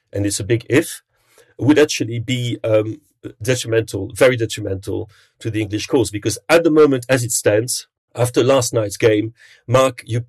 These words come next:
might have checked, uh, I think they've updated the uefa website now, but as I see it, there are three countries ahead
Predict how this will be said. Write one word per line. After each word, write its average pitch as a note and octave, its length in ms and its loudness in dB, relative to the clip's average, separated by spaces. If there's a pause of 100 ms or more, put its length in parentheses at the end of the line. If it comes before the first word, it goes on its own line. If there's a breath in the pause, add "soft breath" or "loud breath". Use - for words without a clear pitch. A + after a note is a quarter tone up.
might C3 320 2
have G#2+ 300 -2
checked, - 480 0 (360 soft breath)
uh, A2+ 220 6
I B2 140 4
think A#2+ 220 -6
they've B2 100 2
updated A#2+ 560 0
the A2+ 260 0
uefa A2+ 540 2
website G#2+ 520 0
now, A#2 400 2 (400 soft breath)
but B2+ 240 6 (140)
as C3 160 2
I C3 140 2
see C3+ 340 2
it, B2+ 400 2
there B2+ 160 2
are B2+ 80 0
three C#3+ 220 -4
countries A#2+ 420 -4
ahead A2+ 320 0